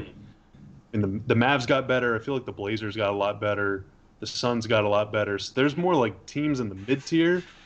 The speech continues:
Speaker 2: but I don't know if any of those teams as currently constructed are good enough to knock off a, a healthy Lakers team. So I, I would say it's gonna be
Speaker 1: Right.
Speaker 2: Lakers versus somebody, and the Lakers are the favorites, I think.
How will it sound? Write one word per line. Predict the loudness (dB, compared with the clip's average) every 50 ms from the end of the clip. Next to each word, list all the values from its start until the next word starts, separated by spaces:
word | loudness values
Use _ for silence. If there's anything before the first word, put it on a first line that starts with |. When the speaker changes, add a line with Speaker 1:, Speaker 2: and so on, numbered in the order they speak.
| -16 -8 0
Speaker 2:
but | 2
I | 4 4
don't | 4 4
know | 2 2
if | 2 0
any | -2 -4 -2 -2
of | -2 -2
those | -2 -4 -4 -6
teams | -10 -8 -6 -4 -2 -2 -2 -2
as | 0 0 -2 -2
currently | -6 -8 -6 -2 0 2 2 2
constructed | 0 0 -2 -2 0 2 2 2 4 4 2 4
are | 4 2 0
good | 0 0 0 2
enough | 2 0 0 -2 -2
to | -4
knock | -2 0 0 0 2 2
off | 2 2 2 2
a, | -2 -4 -4 -4 0
a | 0 0 0
healthy | 0 -2 -4 -4 -6 -10
Lakers | -6 -4 -6 -6 -4 -6 -8 -8 -8
team. | -8 -8 -6 -6 -2
So | 2 4
I, | 4 6 6
I | 6 4
would | 2 2
say | 0 0 -2
it's | -2 -2 -4
gonna | -4 -4
be | -2
Speaker 1:
Right. | -2 -2 -2
Speaker 2:
Lakers | -2 -2 -2 -2 -4 -4 -4
versus | -4 -4 -4 -4 -4 -6
somebody, | -6 -4 0 2 2 4 4 4 4
and | 2 0 -4 -6
the | -4
Lakers | -2 -2 -2 -4 -4 -8 -8 -6 -6
are | -8
the | -10
favorites, | -8 -8 -8 -8 -8 -10 -10 -10
I | -8
think. | -8 -6 -6 -8 -8